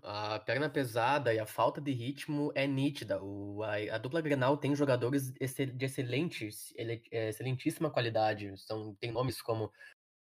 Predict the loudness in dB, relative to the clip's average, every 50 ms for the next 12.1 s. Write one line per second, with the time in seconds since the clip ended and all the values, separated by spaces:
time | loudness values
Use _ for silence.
0 | -20 -20 -20 -10 -2 2 2 4 4 4 4 4 2 2 2 4 6 6 6 6
1 | 6 6 6 4 4 2 2 2 4 4 6 6 6 6 4 4 2 2 2 2
2 | 2 0 0 0 -2 -2 0 0 2 2 2 2 2 2 0 0 0 0 0 0
3 | 2 2 2 4 4 2 0 0 -2 -4 -8 -8 -4 0 2 2 4 2 0 0
4 | -2 -2 0 0 0 -2 -2 -2 0 -2 0 0 2 2 2 0 0 -2 0 2
5 | 2 2 2 2 -2 -2 0 0 0 2 2 0 -2 -2 0 -2 -2 0 0 0
6 | 0 0 0 2 4 4 4 4 2 0 _ _ _ _ _ _ -2 0 0 2
7 | 2 2 4 6 6 4 4 0 0 2 4 4 4 4 4 2 -2 -4 -6 -8
8 | -8 -12 _ _ _ _ _ _ _ -8 -2 0 2 2 2 2 0 -2 -2 -2
9 | -4 -4 -8 -6 0 2 2 2 2 0 -4 -4 0 2 2 2 2 0 -2 -2
10 | 0 0 0 0 -2 -6 -6 -6 -4 -2 -2 -2 0 0 0 -2 -2 -4 -4 -4
11 | -2 -2 -2 -2 -2 -4 -2 -4 -4 -6 -6 -4 -4 -4 -4 -4 -2 0 0 0
12 | 0